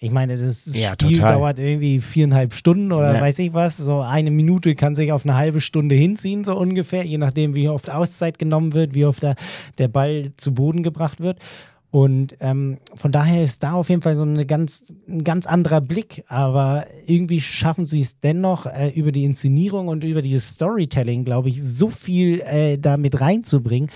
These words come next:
Speaker 1: dass es eben für den Zuschauer dann doch irgendwie interessant wird.
Speaker 2: Äh, ja, offensichtlich, ne? Weil es guckt, es gucken ja
Speaker 1: <laughs>
Speaker 2: doch dann, der ein oder andere guckt halt zu. Äh, ja, und ich, äh, ich, ich bin da mal so hin und her gerissen. Ich find, äh, dass tatsächlich im, äh, im Football,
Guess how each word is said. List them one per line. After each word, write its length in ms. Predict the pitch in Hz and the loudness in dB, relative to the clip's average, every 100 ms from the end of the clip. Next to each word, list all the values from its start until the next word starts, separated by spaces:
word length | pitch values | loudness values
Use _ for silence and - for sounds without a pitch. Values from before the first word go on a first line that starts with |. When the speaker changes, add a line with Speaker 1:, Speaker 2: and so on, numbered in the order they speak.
| - _ _ | -18 _ _
Speaker 1:
dass 220 | 143 143 | -2 0
es 100 | 170 | -4
eben 300 | 156 156 147 | -2 -2 -2
für 160 | - 143 | -2 2
den 180 | 131 117 | 2 0
Zuschauer 560 | - 185 170 180 175 | -2 -4 0 -2 0
dann 120 | 156 147 | -2 -2
doch 160 | 156 | -2
irgendwie 300 | 143 143 143 | -2 -4 -2
interessant 480 | 147 139 127 160 165 | -2 -2 -4 -4 -6
wird. 180 | 85 85 _ _ _ _ - - - - _ _ | -6 -8 _ _ _ _ -20 -18 -20 -20 _ _
Speaker 2:
Äh, 100 | - - - | -14 -14 -6
ja, 260 | 120 110 107 - _ | 0 0 -2 -14 _
offensichtlich, 640 | 123 - 107 151 - 101 123 | 4 4 2 0 0 -4 0
ne? 180 | 135 175 | 0 4
Weil 280 | 143 143 151 | 4 6 4
es 200 | 143 - | 0 0
guckt, 220 | 147 - | 0 4
es 180 | 131 - | 2 4
gucken 240 | 156 143 | 2 4
ja 140 | 131 131 | 4 6
Speaker 1:
<laughs> 20 | |
Speaker 2:
doch 160 | 139 - | 4 4
dann, 200 | 143 143 | 0 4
der 160 | 131 | 2
ein 160 | 117 139 | 4 4
oder 140 | 131 | 4
andere 280 | 117 135 123 | 2 2 0
guckt 220 | 131 135 135 | -2 0 2
halt 160 | 123 | 2
zu. 180 | - 147 - - 117 - | 0 -2 -4 -16 -18 0
Äh, 640 | 123 127 127 123 123 - | 2 4 4 4 2 -2
ja, 240 | 117 131 135 | -2 0 0
und 120 | 147 | -4
ich, 200 | - 82 | -8 -12
äh, 240 | 87 78 87 98 104 - - _ - | -12 -14 -20 -20 -20 -20 -20 _ -4
ich, 240 | - - _ _ _ - - - - - - - | -4 -6 _ _ _ -18 -16 -16 -20 -20 -20 -14
ich 120 | 120 | -2
bin 100 | 165 | 2
da 80 | 208 | 4
mal 140 | 165 | 4
so 60 | 131 | 2
hin 120 | 143 | 0
und 120 | 123 | 0
her 100 | 139 | -2
gerissen. 340 | 165 107 104 113 | -2 -4 -4 -6
Ich 120 | - | -4
find, 260 | 147 156 107 | -4 -4 -6
äh, 280 | 87 120 | -10 -10
dass 200 | 131 127 | -6 -6
tatsächlich 520 | - 131 135 127 113 90 | -4 -4 -2 -4 -6 -12
im, 200 | 98 - | -12 -6
äh, 280 | 117 117 113 | -2 -2 -2
im 200 | 120 110 | -4 -6
Football, 440 | 156 - 165 156 | -6 -2 -2 -2